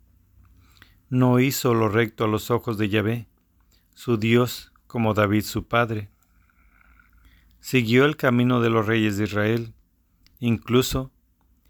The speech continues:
arro-, arrojó a su hijo a la pira de fuego, según la costumbre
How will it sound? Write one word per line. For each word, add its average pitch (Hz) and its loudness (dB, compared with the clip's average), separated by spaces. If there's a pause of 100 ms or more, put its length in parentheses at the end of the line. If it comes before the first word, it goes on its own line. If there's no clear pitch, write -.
(140)
arro-, 113 0
arrojó 123 0
a 131 4
su 123 -4
hijo 127 -2
a 117 2
la 110 -2
pira 117 -2
de 107 0
fuego, 110 -2 (640)
según 117 0
la 113 2
costumbre 123 -2